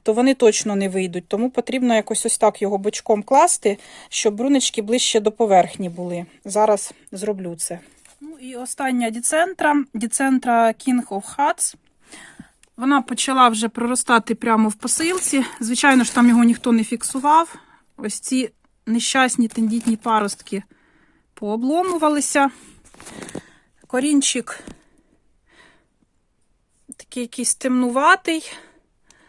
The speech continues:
Білих смоктуючих я не бачу. Верхівочка ось така, бачите, покручена. Ну, посаджу в П дев'ятку.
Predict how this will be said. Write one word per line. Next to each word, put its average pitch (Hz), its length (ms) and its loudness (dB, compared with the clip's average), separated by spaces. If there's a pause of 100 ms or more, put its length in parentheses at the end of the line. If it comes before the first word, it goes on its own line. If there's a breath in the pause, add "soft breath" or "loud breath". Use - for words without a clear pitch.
(1400 soft breath)
Білих 247 560 0
смоктуючих 247 800 -2
я 233 120 2
не 233 120 0
бачу. 294 440 0
Верхівочка 247 800 -2 (480 soft breath)
ось 226 200 -4
така, 233 300 0
бачите, 226 440 -2
покручена. 294 760 0 (320 loud breath)
Ну, 349 220 -4
посаджу 294 640 0 (360 loud breath)
в - 60 -20
П 254 160 -2
дев'ятку. 294 640 0